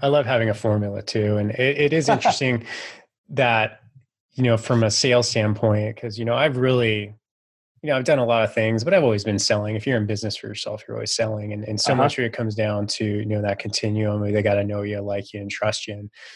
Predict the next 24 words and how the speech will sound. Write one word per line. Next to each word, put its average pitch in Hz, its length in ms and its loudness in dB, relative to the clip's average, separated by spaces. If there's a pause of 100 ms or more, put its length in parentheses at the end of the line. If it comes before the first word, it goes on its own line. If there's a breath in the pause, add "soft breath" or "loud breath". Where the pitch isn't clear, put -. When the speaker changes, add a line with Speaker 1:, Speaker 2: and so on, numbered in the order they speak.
Speaker 1:
trust 135 280 2
is, 139 140 0
Speaker 2:
Mm-hmm. 139 80 -2
Speaker 1:
is 120 180 2
an 123 80 4
interesting 117 460 0
thing. 120 300 2
It 104 80 -2
can - 100 -14
be 110 220 -2
earned 113 240 0
in 107 100 2
so 110 220 -2
many 107 180 0
different 107 320 -4
ways. 107 460 2 (440 loud breath)
Speaker 2:
Mm-hmm. 117 100 -4
Speaker 1:
And 110 100 4
nowadays, 117 520 4
I 110 100 2
do 107 200 2
believe 107 380 2
that 101 320 0 (360)
referrals 120 840 0